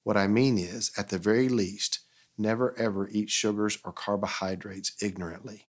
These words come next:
Be hyper-aware of every gram of carbohydrate that you eat or drink. Read labels and count carbs.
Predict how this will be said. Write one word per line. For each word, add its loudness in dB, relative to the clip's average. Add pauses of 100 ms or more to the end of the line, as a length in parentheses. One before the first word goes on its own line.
(460)
Be 2
hyper-aware 4
of -6
every 0
gram -2
of -14
carbohydrate -6
that -10
you -6
eat -2
or -8
drink. -10 (340)
Read 6
labels 4
and -8
count 0
carbs. -6